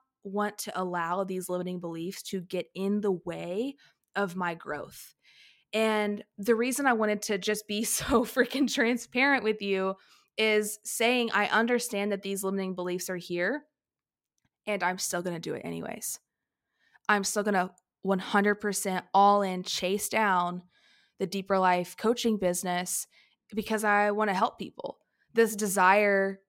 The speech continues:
to serve is greater than these limiting beliefs. And that's something that I have to remind myself on the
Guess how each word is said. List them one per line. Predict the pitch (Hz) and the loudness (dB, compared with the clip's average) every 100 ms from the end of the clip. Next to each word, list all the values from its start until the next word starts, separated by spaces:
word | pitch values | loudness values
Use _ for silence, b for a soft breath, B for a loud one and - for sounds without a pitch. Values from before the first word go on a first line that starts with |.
| - - | -16 -4
to | 208 196 | -2 0
serve | - 208 214 196 185 180 | 0 2 4 4 2 0
is | 185 175 | -2 -4
greater | - 196 202 196 185 185 180 b b | -2 2 4 4 4 2 -2 b b
than | 180 196 185 180 | -2 0 0 -2
these | 180 190 185 | -2 -2 -2
limiting | 175 175 165 | -2 -4 -6
beliefs. | 165 156 - - - - | -6 -8 -8 -10 -10 -2
And | 202 | 0
that's | 196 196 | 0 0
something | 208 208 | -2 0
that | 196 180 | -2 -2
I | |
have | 185 180 | -4 -8
to | - | -6
remind | 185 175 170 185 | -6 -4 -2 -2
myself | 202 - 269 262 | -2 0 0 0
on | - 202 196 202 - | 0 2 0 -4 0
the | 180 180 | 4 4